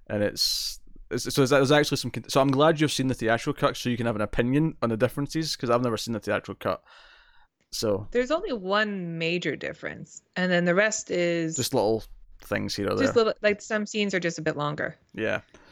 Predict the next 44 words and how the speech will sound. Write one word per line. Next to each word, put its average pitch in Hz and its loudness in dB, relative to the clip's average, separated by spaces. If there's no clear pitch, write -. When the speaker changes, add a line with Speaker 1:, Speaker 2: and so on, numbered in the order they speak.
Speaker 2:
Which 226 2
could 233 2
influence 165 -2
the 151 -4
pacing. 147 -8
Speaker 1:
Yeah, 110 -4
'cause, - -4
uh, 139 6
Proyas, 185 2
uh, 113 6
notoriously 117 0
tends - -4
to 117 2
have 110 0
a 107 2
lot 104 2
of 117 -6
difficulty - -6
with 104 -6
studios 98 -4
when 98 -4
he's 95 -6
making 98 -4
his 98 -6
movies. 98 -4
The 110 -2
Crow 131 2
he 123 4
had 117 2
a 110 4
lot 107 4
of 95 -4
problems 104 0
with, 101 -2
of - -16
course, - -4
um, 95 -6
and 104 -4
then 101 2
he 104 0
had 107 -2
problems 98 0
with, - -8
um, 95 -8